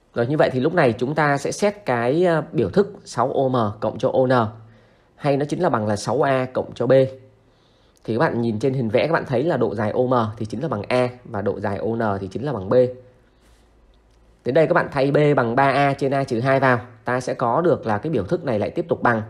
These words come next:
sáu A cộng cho ba A trên cho A trừ hai. Thông thường thì đối với chương trình của lớp mười hai thì đến đây chúng ta chỉ cần, à, đặt cái hàm này là hàm F A và chúng ta đi khảo sát hàm số là xong. Tuy nhiên đối với chương trình lớp mười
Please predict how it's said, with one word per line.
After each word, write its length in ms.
sáu 240
A 260
cộng 200
cho 120
ba 160
A 240
trên 240
cho 100
A 180
trừ 180
hai. 340
Thông 140
thường 200
thì 80
đối 140
với 100
chương 160
trình 260
của 160
lớp 140
mười 120
hai 200
thì 180
đến 120
đây 140
chúng 120
ta 100
chỉ 100
cần, 180
à, 120
đặt 240
cái 120
hàm 200
này 80
là 80
hàm 200
F 140
A 220
và 80
chúng 160
ta 100
đi 100
khảo 180
sát 160
hàm 160
số 140
là 100
xong. 220
Tuy 80
nhiên 140
đối 100
với 80
chương 140
trình 100
lớp 140
mười 200